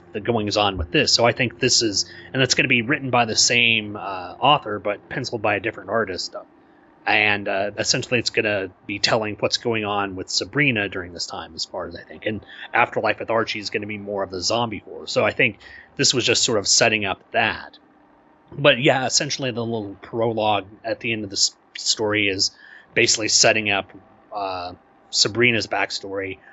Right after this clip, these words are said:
Her father was sort of a devil worshiper who was going to take, you know, who had his, uh, wife impregnate, or who, well, impregnated his wife, and they had a baby, and they were going to give the baby to this coven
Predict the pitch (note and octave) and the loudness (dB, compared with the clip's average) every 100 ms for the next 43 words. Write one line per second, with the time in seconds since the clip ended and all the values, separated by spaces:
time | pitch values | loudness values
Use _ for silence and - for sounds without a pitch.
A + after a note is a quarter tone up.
0 | - - A2 A#2 A2 G#2+ G#2 - - G#2 | -8 -6 2 4 4 2 0 0 0 -2
1 | F#2+ G2 F#2 F2 G#2+ A2 G#2 G2 G2+ - | 0 0 -2 0 2 4 2 0 -2 -2
2 | G2 A2 G2+ G2+ F#2+ - _ _ A#2+ A2+ | -2 0 2 0 -2 -10 _ _ 0 0
3 | - A2+ G#2 - A2+ A2 - - _ - | 2 2 2 2 2 0 -2 -16 _ -6
4 | G#2+ F#2+ A2+ G#2 G2 - _ _ _ _ | -4 -2 -2 -2 -6 -12 _ _ _ _
5 | _ _ C3+ A2+ G#2 A2 F#2+ G2+ F#2+ F#2+ | _ _ 2 2 2 -4 -4 -2 -2 2
6 | G#2+ A2 G#2 - - _ _ G#2 G#2 A#2+ | 4 4 2 -4 -18 _ _ -18 -6 -2
7 | A2 G#2 G#2+ G2+ G#2+ G#2 G#2+ A2 _ - | 0 0 0 0 -4 -6 -8 -12 _ -10
8 | A2+ G#2+ - - - _ _ - - _ | -8 -8 -14 -20 -20 _ _ -20 -20 _
9 | _ - F#2 F#2 F2+ B2 G2+ G2+ G2 G2 | _ -12 -12 -12 -4 -2 0 -2 -4 -8
10 | F#2+ G2+ G#2 G2 G#2+ G2 G2 A2 G2+ G#2+ | -2 2 2 0 -4 -6 -2 -2 0 0
11 | G#2 G#2 G2+ G2 G2+ G2 G#2+ G#2 F#2+ G#2 | 0 0 -4 -4 -4 -4 -6 -6 -6 -8
12 | F#2 G#2+ G#2+ G2+ F#2+ - G#2 G2 F#2+ _ | -2 2 2 0 -4 -4 -2 -4 -6 _
13 | - _ _ G#2+ - - F3+ E3 G2+ G2 | -20 _ _ -4 0 2 4 4 2 -6
14 | G2+ | -10